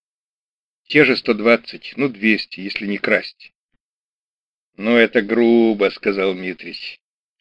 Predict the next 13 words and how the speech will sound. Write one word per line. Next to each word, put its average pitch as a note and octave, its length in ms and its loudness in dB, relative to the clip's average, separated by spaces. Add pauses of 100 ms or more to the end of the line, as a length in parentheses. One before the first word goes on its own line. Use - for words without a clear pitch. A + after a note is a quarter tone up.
(320)
"Мы, D#3 180 2
знаешь D#3 340 2
ли, B2+ 320 4 (500)
головой A#2 400 2
работаем. G2 600 -2 (600)
Государство A2+ 680 0
от G#2 120 -2
нас A2 200 0
получает G#2+ 560 0
все - 180 -2
сполна G2+ 500 0
до A2+ 120 0
копеечки". - 720 -4